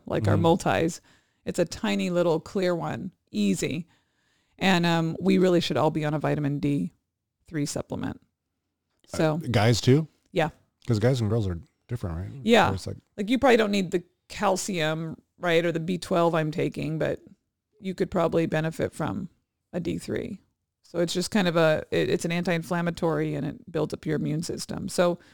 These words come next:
Speaker 1: I would just take some, and this is, I wanted to tease this out, not to get too into it, but for you just to do a deep dive, all of the listeners, onto what you need. So next time you get blood work done,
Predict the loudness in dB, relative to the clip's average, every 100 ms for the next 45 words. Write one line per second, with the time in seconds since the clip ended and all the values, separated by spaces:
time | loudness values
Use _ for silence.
0 | _ _ _ _ 2 6 6 4 2 0
1 | 2 2 2 2 _ _ -4 0 4 4
2 | 2 -6 0 2 2 0 -2 0 0 0
3 | 0 2 2 2 -2 0 -2 -2 0 0
4 | 0 4 4 4 0 2 2 2 0 0
5 | 4 4 2 2 4 6 4 0 -10 _
6 | _ _ _ _ _ _ _ 0 4 6
7 | 6 4 4 0 -2 -2 -2 0 0 4
8 | 4 4 2 2 2 0 -2 -6 -4 0
9 | 0 2 2 2 0 2 2 4 0 0
10 | 0 2 -2